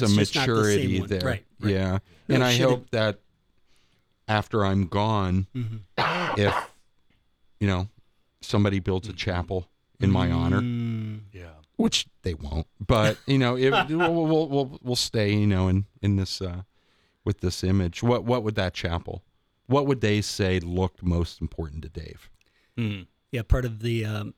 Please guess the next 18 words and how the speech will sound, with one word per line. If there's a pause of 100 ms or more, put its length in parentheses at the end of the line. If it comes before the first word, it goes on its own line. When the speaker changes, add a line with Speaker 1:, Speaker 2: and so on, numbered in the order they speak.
Speaker 2:
book,
Seven
Habits
of
Highly
Effective
People,
one
of
the, (680)
my
favorite
lines
in
it
is, (480)
our
questions